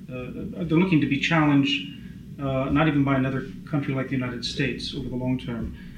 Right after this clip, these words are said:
Um, whether they ever get there, who knows? There are too many variables at play, the future economy, the future shipping industry, the future of technology,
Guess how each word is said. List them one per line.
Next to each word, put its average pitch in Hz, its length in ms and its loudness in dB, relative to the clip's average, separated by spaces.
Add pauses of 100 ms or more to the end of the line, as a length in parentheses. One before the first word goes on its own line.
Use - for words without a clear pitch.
(220)
Um, 139 260 0
whether 170 260 8
they 151 160 10
ever 165 180 10
get 139 160 4
there, 131 200 2
who 151 160 -2
knows? 139 380 4
There 127 100 -4
are - 40 -8
too 160 140 2
many 135 400 2
variables 135 760 0
at - 220 -10
play, 139 420 2
the 107 200 -4
future 127 360 -4
economy, 131 680 2
the - 120 -6
future - 400 -6
shipping 147 360 2
industry, 139 760 4
the 117 140 -4
future 127 560 0
of 110 160 -4
technology, 139 920 0